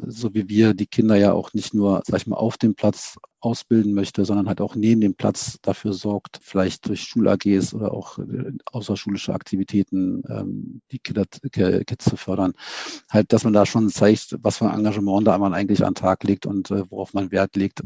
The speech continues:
Und, äh, auf jeden Fall, also, ich denke, das ist halt, äh, ein schönes Schaufbild, ähm,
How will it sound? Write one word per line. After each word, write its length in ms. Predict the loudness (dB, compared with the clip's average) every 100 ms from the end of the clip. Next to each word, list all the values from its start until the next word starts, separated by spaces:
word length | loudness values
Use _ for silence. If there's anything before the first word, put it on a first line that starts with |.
| -12
Und, 220 | -16 -16 -20 _ _ _ _
äh, 120 | -2 0
auf 160 | 2
jeden 180 | 4 4
Fall, 300 | 6 6 8
also, 320 | 6 4 2 -2 -10 -6 -6 -8 _ _
ich 140 | -4
denke, 320 | 4 4 6 2 2 -10
das 240 | -2 0 0
ist 200 | 0 0
halt, 240 | 0 2
äh, 280 | 2 2 2
ein 160 | -2 -2
schönes 320 | 4 4 4
Schaufbild, 1080 | 2 2 0 -8 -20 -6 6 8 8 6 6 6 2
ähm, 460 | 2 2 2 -2